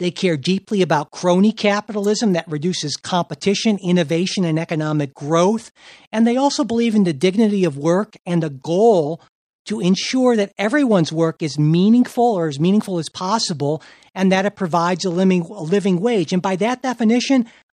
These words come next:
I'm essentially a democratic socialist, though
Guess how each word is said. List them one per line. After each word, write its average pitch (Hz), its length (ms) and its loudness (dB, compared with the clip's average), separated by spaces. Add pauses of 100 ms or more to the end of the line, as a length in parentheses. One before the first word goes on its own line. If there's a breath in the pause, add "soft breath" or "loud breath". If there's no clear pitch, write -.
I'm 247 220 4
essentially 180 520 0
a 165 140 -6
democratic 160 600 -4
socialist, 180 680 -4
though 175 400 2